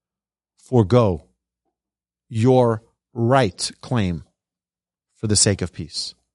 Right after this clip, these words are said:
In a marriage, you can have both who are one hundred percent right, but you're dead wrong. Because now there's nothing.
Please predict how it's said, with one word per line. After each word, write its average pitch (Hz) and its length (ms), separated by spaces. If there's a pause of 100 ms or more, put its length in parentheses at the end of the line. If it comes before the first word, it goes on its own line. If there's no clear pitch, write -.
(1900)
In 135 80
a 131 80
marriage, 170 720
you 180 160
can 160 140
have 107 300
both 185 520 (580)
who 156 120
are 123 160
one 175 320
hundred 190 360
percent 185 340
right, 175 440 (2000)
but - 160
you're 113 80
dead 104 240
wrong. 113 300 (1800)
Because 101 260
now 110 180
there's 104 160
nothing. 104 380